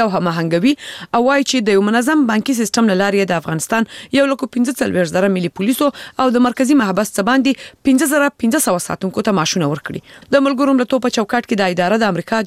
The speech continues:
جاپان او اروپایي اتحادیې لخوا تمویلیږي. په افغانستان کې د بیا رغونې لپاره د امریکا د مصارفو د څارنې ځانګړي مفتش دفتر سیګار تیر کال داسې اسناد خپاره کړل چې دغه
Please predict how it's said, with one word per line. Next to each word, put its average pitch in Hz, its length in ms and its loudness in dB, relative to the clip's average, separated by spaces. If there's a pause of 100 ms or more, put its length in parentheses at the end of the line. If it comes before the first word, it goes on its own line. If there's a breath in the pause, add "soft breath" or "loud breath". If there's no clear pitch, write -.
جاپان 233 340 0 (340 loud breath)
او 320 40 2 (140)
اروپایي 180 340 0
اتحادیې 170 420 -2
لخوا 196 220 -4 (100)
تمویلیږي. 156 640 -2
په 240 120 2
افغانستان 262 440 0
کې 269 120 0
د 208 80 0
بیا 247 120 2
رغونې 214 320 2
لپاره 220 240 0 (380 loud breath)
د 254 100 2
امریکا 262 320 0
د 240 80 0
مصارفو 220 460 -2
د - 80 -6
څارنې 190 420 0
ځانګړي 190 380 0
مفتش 226 420 -2
دفتر 226 320 -4 (320 soft breath)
سیګار 233 400 0 (240 loud breath)
تیر 311 240 2
کال 170 220 -2
داسې 190 240 -2
اسناد 226 260 -2
خپاره 220 240 0
کړل 208 240 -2
چې - 500 -2
دغه 311 220 0